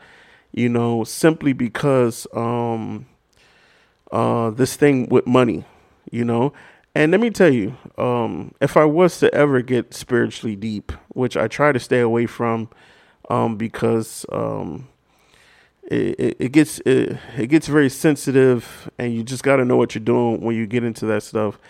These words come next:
But if I were to be spiritually deep, I would say that, um, God never puts him and Satan in the same sentence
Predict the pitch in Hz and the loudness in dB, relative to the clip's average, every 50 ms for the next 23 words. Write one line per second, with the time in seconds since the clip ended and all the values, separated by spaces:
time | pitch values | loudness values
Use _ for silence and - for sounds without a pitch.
0 | - - - - _ _ - 139 156 - - 170 160 185 202 190 185 175 165 151 | -20 -20 -20 -20 _ _ 6 6 6 8 8 6 8 10 10 8 8 6 2 -2
1 | - - - 151 151 143 127 - 135 123 117 104 117 117 120 117 - - - _ | -2 -2 0 2 2 2 0 -2 -4 -6 -6 -4 -2 -2 -2 -2 -4 -6 -12 _
2 | - - - - _ _ - - 143 160 170 170 160 - - 147 143 139 123 123 | -20 -20 -20 -20 _ _ -2 2 4 4 4 4 2 2 2 4 4 4 4 2
3 | 127 123 120 110 113 - - - - - - - 123 123 123 120 117 110 110 107 | 2 2 2 0 -2 -6 -16 -16 -18 -12 -8 -6 -4 -2 -2 -2 -2 -2 -4 -6
4 | 110 117 - 139 156 170 170 156 139 - - 120 123 127 143 151 139 131 117 98 | -4 0 2 4 4 4 4 2 0 -2 -4 -2 0 2 4 4 4 4 2 0
5 | - - - _ _ _ _ _ _ _ _ _ _ _ _ _ _ _ - - | 0 -2 -10 _ _ _ _ _ _ _ _ _ _ _ _ _ _ _ -4 2
6 | 143 123 - - - - 156 151 151 156 175 185 190 - _ _ _ _ _ _ | 2 2 2 0 -4 0 2 2 4 2 0 -2 -6 -8 _ _ _ _ _ _
7 | _ _ _ _ _ _ _ _ _ _ _ _ _ _ - - 127 117 - - | _ _ _ _ _ _ _ _ _ _ _ _ _ _ -4 -4 -4 -4 -4 -2
8 | - 151 147 139 - - 117 117 113 117 123 - - _ _ _ _ _ _ _ | 2 2 4 4 2 0 -2 -4 -4 -6 -10 -12 -16 _ _ _ _ _ _ _
9 | _ _ _ _ _ _ _ - 131 127 127 123 - - 139 131 131 123 113 - | _ _ _ _ _ _ _ -4 -2 0 0 0 0 0 -2 -2 -2 -2 -4 -6
10 | - - 127 - - - 104 98 90 - - - - - | -4 -4 -4 -4 -4 -6 -8 -8 -8 -10 -14 -20 -20 -20